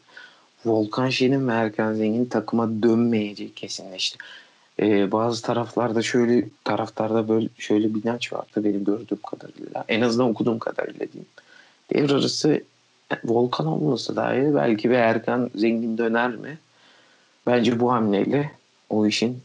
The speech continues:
bittiğini de gösteriyor o ham-, bu hamle. Ee, Özcan'cığım var mı başka söylemek istediğin bir şey?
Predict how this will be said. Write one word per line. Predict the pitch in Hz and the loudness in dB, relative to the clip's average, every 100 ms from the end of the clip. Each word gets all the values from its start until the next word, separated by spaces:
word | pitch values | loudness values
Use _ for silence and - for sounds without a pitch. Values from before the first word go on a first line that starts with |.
| - | -12
bittiğini | - - 110 107 117 | -14 -4 0 2 4
de | |
gösteriyor | 104 - - 107 55 58 | 2 0 -4 -4 -2 -2
o | |
ham-, | - - - - - | -2 -6 -10 -10 -4
bu | 53 52 | -2 -2
hamle. | 101 127 151 - _ _ _ _ _ _ _ _ - - - - - - - - _ _ - | 0 0 -2 -10 _ _ _ _ _ _ _ _ -16 -14 -16 -16 -18 -8 -6 -8 _ _ -8
Ee, | - 120 127 123 131 139 123 - | -4 -4 -2 -4 -4 -6 -6 0
Özcan'cığım | 113 110 143 151 151 123 | 2 4 4 4 4 4
var | 147 165 | 4 4
mı | 143 107 - | 2 2 -2
başka | - 110 107 - 107 - | -2 0 0 0 0 0
söylemek | - 101 110 107 101 | 0 0 2 2 0
istediğin | - 104 104 104 | -2 0 -2 -2
bir | |
şey? | - - | -2 -4